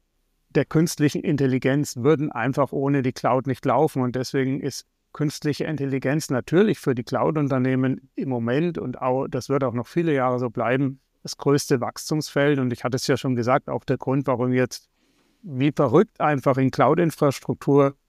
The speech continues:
investiert wird, weil man einfach davon ausgeht, dass mit der künstlichen Intelligenz die Nachfrage nach diesen Cloud-Dienstleistungen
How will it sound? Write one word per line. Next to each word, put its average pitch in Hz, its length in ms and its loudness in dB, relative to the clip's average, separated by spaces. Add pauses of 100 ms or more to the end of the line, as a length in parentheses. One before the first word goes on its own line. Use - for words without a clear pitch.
(240)
investiert 156 640 2
wird, 143 160 2
weil 131 140 2
man 131 160 2
einfach 135 320 -2
davon 135 340 0
ausgeht, 139 500 -2
dass 139 160 -2
mit 131 220 -2
der 127 100 0
künstlichen 147 540 -2
Intelligenz 131 640 -2
die 135 100 -2
Nachfrage 131 560 0
nach 123 180 -2
diesen 127 300 -6 (380)
Cloud-Dienstleistungen 127 1120 0